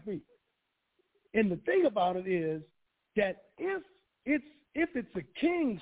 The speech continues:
son, the value of that life <laughs> is higher, right?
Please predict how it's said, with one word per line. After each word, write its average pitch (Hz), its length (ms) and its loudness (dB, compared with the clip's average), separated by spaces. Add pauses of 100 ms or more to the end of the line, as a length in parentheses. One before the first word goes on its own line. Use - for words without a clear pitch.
(100)
son, 156 300 -2 (1500)
the 185 100 2
value 285 520 2
of 190 120 -2
that 180 160 -4
life 226 320 -4 (320)
<laughs> - 320 -20
is - 1200 -12
higher, 185 340 2
right? 202 260 -4